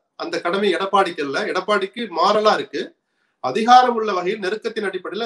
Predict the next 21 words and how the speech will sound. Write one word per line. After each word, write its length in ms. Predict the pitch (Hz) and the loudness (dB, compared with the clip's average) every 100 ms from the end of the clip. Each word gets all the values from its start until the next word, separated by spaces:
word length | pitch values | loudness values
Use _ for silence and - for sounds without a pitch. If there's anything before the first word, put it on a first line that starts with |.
| 180 | -6
பி 100 | 180 220 | -6 -6
ஜே 100 | 240 208 | -6 -4
பி 60 | 220 | 0
தான் 120 | 220 | 0
அந்த 100 | 190 | 0
வேலையை 220 | 190 202 | -2 -2
செஞ்சிருக்கணும், 460 | 180 175 175 151 131 | -4 -6 -8 -8 -4
பி 100 | 165 175 | -2 -2
ஜே 80 | 160 | -4
பி 60 | 175 | -8
செய்யவே 300 | 156 139 143 127 | -10 -8 -8 -10
இல்லை. 160 | 113 - _ _ _ _ _ _ _ - | -14 -20 _ _ _ _ _ _ _ 2
சரி, 240 | 185 160 160 175 | 4 4 4 4
அதிமுக 420 | 247 269 254 240 220 214 | 4 2 -2 4 6 6
பலப்படுத்தலாம்னு 680 | 220 240 233 214 214 208 185 | 2 2 -2 0 -2 -2 -4
நினைச்சீங்க, 320 | 185 185 214 190 | -8 -4 -2 0
அமமுக 340 | 208 208 190 180 | -2 -4 -4 -8
இணைப்பு 240 | 170 208 196 | -8 -10 -12
நடக்கல, 280 | 160 - 175 143 | -14 -14 -14 -14
right. 240 | 131 143 - _ _ _ - | -16 -18 -20 _ _ _ -4
சசிகலா 420 | 190 277 277 | -2 -2 2